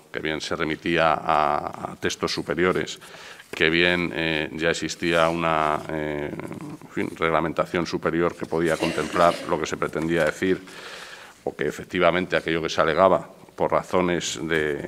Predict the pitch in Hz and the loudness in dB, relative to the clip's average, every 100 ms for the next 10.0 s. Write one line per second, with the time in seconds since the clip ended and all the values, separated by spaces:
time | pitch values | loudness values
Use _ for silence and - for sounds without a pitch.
0 | - - - - 78 76 76 87 90 101 | -10 -12 -14 -8 -6 -4 -4 -2 0 0
1 | 92 90 76 78 80 85 80 80 - 87 | 0 -2 -2 -2 2 4 4 2 0 0
2 | 87 78 78 78 73 85 90 95 78 76 | 2 2 2 -2 -6 -10 -14 -10 -4 -2
3 | 76 78 87 98 - 78 78 - 82 78 | -2 -2 -4 -4 -4 -4 -4 -6 -6 -4
4 | 80 - 78 80 80 73 73 - 80 101 | -6 -4 -2 -2 -2 -4 -6 -2 0 0
5 | - 82 73 73 76 78 78 - 73 71 | 0 -4 0 0 2 0 -2 -2 -2 -2
6 | - - 80 - 76 78 - 80 76 82 | -4 -2 -2 -2 -8 -10 -10 -10 -6 -2
7 | 76 76 85 78 73 78 78 76 76 85 | 0 -2 -2 -6 -6 -10 -8 -8 -4 -2
8 | 82 80 76 - - - - - 76 78 | 0 -2 -6 -12 -18 -18 -8 -4 -2 0
9 | 78 76 73 - 78 87 80 101 117 | 0 2 0 0 0 0 2 6 4